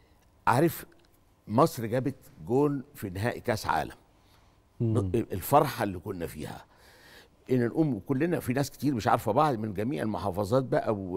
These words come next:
Speaker 1: وشباب كله خريجين جامعة، بنحضن بعض فرحانين إن الحرب قامت وهنسترد حقنا. لحظة لن أنساها، كأنها امبارح. شوف بقى لها قد إيه، كأنها امبارح.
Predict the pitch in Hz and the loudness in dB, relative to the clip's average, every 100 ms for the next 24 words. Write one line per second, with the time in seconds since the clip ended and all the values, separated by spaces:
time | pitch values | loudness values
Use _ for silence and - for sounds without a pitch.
0 | 87 82 80 113 135 147 135 139 117 104 | -2 0 2 4 4 6 4 2 -2 -2
1 | 123 143 120 139 127 101 - - - - | -2 -2 2 4 4 -2 -6 -14 -18 -20
2 | - 113 117 180 123 110 120 101 95 156 | -6 -2 4 2 2 0 2 2 2 2
3 | 139 120 - - - _ _ - 139 110 | 2 -6 -10 -20 -20 _ _ 2 2 2
4 | - 113 120 147 165 180 - - _ _ | 0 2 4 4 2 0 -6 -18 _ _
5 | - 131 135 113 - 107 113 95 - 107 | 0 2 4 0 0 -2 0 0 0 0
6 | 107 113 - 80 107 98 98 - - 101 | 0 -4 -4 -2 0 0 -2 -4 0 4
7 | 123 98 - 110 - 80 - _ _ _ | 4 2 -4 -6 -8 -10 -10 _ _ _
8 | _ _ _ _ _ - 135 147 110 127 | _ _ _ _ _ -2 0 0 0 0
9 | 113 135 139 - 120 107 - 131 127 - | 0 0 -2 -2 -2 -2 2 4 4 -2
10 | - 98 120 135 110 131 143 - - - | -6 -2 0 2 4 4 4 0 -18 -20
11 | - 123 104 131 117 92 107 139 127 - | -6 -2 2 4 2 0 0 -2 -2 -14
12 | - - - - 123 160 165 - 135 90 | -20 -20 -6 0 2 4 4 4 0 -2
13 | - | -12